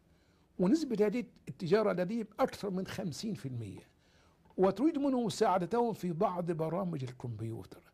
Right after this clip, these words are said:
نقول له: "يا رعاك الله، الماريجوانا مادة خاضعة للرقابة في القانون الفيدرالي في هذا البلد، في الولايات المتحدة، مادة مسكرة ومغيرة للمزاج، وقد بدأ تقنين السماح باستخدامها طبيًا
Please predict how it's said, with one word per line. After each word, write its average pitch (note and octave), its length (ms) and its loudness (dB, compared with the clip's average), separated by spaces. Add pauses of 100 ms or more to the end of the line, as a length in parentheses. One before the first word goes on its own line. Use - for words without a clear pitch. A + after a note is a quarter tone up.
(520)
نقول E4+ 340 4
له: G#3+ 300 6
"يا F#3+ 60 8
رعاك D#3+ 340 2
الله، D3+ 320 -4 (1000)
الماريجوانا F3+ 800 4 (720)
مادة C4 340 6
خاضعة F#3 600 0
للرقابة D#3+ 640 -2
في - 80 -10
القانون F3+ 500 -4
الفيدرالي D#3 640 -6
في C#3+ 200 -6
هذا D3+ 180 -4
البلد، F#3 400 -4
في - 100 -14
الولايات G3+ 320 -2
المتحدة، - 540 -18 (540)
مادة G3+ 300 2
مسكرة G3+ 600 -2 (540)
ومغيرة F#3+ 540 0
للمزاج، G#2 720 -10 (840)
وقد A3 380 4
بدأ C4 340 8
تقنين A#3 540 0
السماح F#3 580 0
باستخدامها F3 880 -2
طبيًا A3+ 840 0